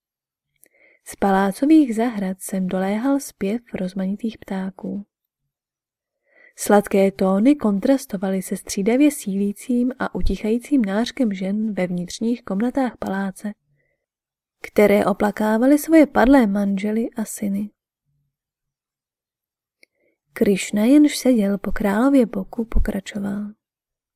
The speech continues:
"Pamatuj na to všechno a také na to, jak jsi k tomu zavdal příčinu, ó mocný, a nechovej k pádovcům zášť. O Judištyrově oddanosti vůči tobě víš.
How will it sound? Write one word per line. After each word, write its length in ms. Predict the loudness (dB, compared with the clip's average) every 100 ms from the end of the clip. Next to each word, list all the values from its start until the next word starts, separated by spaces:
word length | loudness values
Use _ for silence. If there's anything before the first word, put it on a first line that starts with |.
| _ _ _ _ _ _ _ _ _ _ _ _ _ _ _ _ _ _ _ _ _ _
"Pamatuj 580 | 6 8 6 4 6 8
na 140 | 8
to 120 | 6 4
všechno 540 | 2 -4 -2 -4 -4 -8 _ _
a 120 | 0 4
také 400 | 4 8 8 8
na 180 | 4
to, 240 | 0 -2 -6 -8 _ _
jak 240 | 4 4 6
jsi 140 | 2
k 60 | 4
tomu 260 | 6 8
zavdal 400 | 8 6 8 6
příčinu, 500 | 6 4 2 4 0
ó 240 | 2 0 0
mocný, 480 | -2 -6 -6 -8 -8 _ _ _ _ _
a 140 | -4 0
nechovej 500 | 2 0 4 6 6
k 80 | 2
pádovcům 720 | -2 0 0 0 0 0 2
zášť. 460 | 0 -2 -8 -16 _ _ _ _ _ _ _ _ _ _ _ _ _ _ _ _ _
O 120 | 4
Judištyrově 760 | 6 6 4 2 6 6 6 4
oddanosti 640 | 2 2 2 2 0 -4
vůči 300 | -2 -2 -2
tobě 340 | -4 0 2 2
víš. 400 | 0 -4 -14